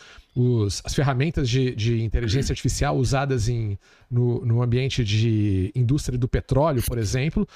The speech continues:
é onde você tem as maiores máquinas do planeta rodando protocolos aí de aprendizado de máquina, né? Máquinas que eu não tenho a menor ideia de falar o custo, né? O quanto elas valem em valor financeiro,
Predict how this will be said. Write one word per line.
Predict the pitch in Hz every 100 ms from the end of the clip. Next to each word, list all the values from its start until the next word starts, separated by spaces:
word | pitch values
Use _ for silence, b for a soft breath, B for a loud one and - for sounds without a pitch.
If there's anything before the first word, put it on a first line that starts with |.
| b
é | -
onde | 151
você | 151 147
tem | -
as | 151 147
maiores | 147 175 139
máquinas | 135 147 - 165 127
do | 143
planeta | - 151 127 135 - 147 - b b
rodando | - 160 110 135 143
protocolos | 139 - 147 - 123 123 127 110
aí | 117 123
de | 110
aprendizado | 127 127 110 123
de | 127
máquina, | 147 117 104 - 87 90
né? | 101 123 b b b b _ - _ -
Máquinas | 113 113 131 147 120
que | 143
eu |
não | 120 - - - -
tenho | 135
a |
menor | 135 135 139
ideia | 143
de | 139
falar | 131
o | 147
custo, | - - 175 - -
né? | 104 123
O | 117
quanto | 101 - 127 139
elas | 139 127
valem | 110 123 123 131
em | 131
valor | 127 127 123
financeiro, | - 131 135 - 117 131